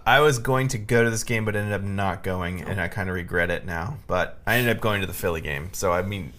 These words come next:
Speaker 1: I got to see some
Speaker 2: Yeah.
Speaker 1: in-person hockey this week. Uh, but, uh,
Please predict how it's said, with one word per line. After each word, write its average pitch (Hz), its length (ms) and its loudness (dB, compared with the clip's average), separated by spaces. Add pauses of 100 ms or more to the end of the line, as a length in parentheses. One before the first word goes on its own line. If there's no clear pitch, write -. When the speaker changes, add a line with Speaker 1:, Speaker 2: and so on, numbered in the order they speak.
Speaker 1:
I 92 60 -8
got 87 160 -4
to - 40 -8
see 92 160 -6
some 85 240 -6
Speaker 2:
Yeah. - 220 -2 (180)
Speaker 1:
in-person 95 460 -4
hockey 90 260 -4
this - 220 -8
week. 73 160 -10 (480)
Uh, 92 440 4
but, 113 560 4 (680)
uh, 104 420 6